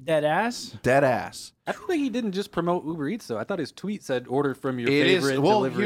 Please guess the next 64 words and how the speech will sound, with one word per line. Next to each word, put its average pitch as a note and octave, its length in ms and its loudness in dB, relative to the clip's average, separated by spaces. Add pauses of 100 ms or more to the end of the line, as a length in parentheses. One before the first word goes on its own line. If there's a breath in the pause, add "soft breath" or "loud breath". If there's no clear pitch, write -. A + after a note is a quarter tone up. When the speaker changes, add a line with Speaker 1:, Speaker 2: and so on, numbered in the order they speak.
Speaker 2:
here's A#3+ 80 -2
the, F3+ 160 -2
here's G3+ 240 4
Speaker 3:
app F#3 40 0
Speaker 2:
the - 40 -2
Speaker 3:
or - 20 -2
Speaker 2:
thing. G#3+ 220 0
No, A3+ 120 2
Speaker 3:
whatever." C#3 140 -4
Speaker 2:
it's - 120 -4
an D#3+ 100 -2
app. G#3+ 320 -2
You C3 180 0
open C3+ 240 0
up F#3 120 -2
the F3+ 160 0
app. B2+ 260 -4
It's B2+ 140 -8
a, - 20 0 (120)
it's A2 140 -10
a A2+ 160 -2
Mister B2+ 280 -6
B, D#3+ 300 -6
it's, A2+ 200 -4
it's - 180 -8
an A2+ 60 -6
application, C3 640 -4 (500)
right? B2+ 220 4
Speaker 3:
Oh, B2+ 40 -2
okay, B2+ 180 -4
I - 20 -
Speaker 2:
And C3 60 0
Speaker 3:
didn't C#3+ 160 2
see D#3+ 40 4
Speaker 2:
that, F3+ 140 6
Speaker 3:
that. C3 160 0
Speaker 2:
no F#3+ 100 4
bullshit, F#3 540 2
when D3 220 2
I G#3 180 0
open E3 420 0
Mister C#3+ 300 -2
Beast C3+ 320 -2
application, F#3 720 -2
Speaker 3:
Yeah. G#2+ 140 -10 (200)
Speaker 2:
look D3 140 -2
at C3 80 -12
this, - 320 -8
right? A#2+ 240 0 (160)
Let A2 140 -2
me A#2 100 0
record G2 380 -2
this F#2+ 120 -4
so G2 80 -6
I F#2+ 40 -2
can F#2 160 -12
give F#2+ 200 -4
this F#2 180 -6
to F2+ 160 -6
the F#2 260 -6 (100)
Speaker 1:
Is C3+ 140 -8
there C#3 120 -4
a A#2+ 60 -6
queue? F3+ 380 -4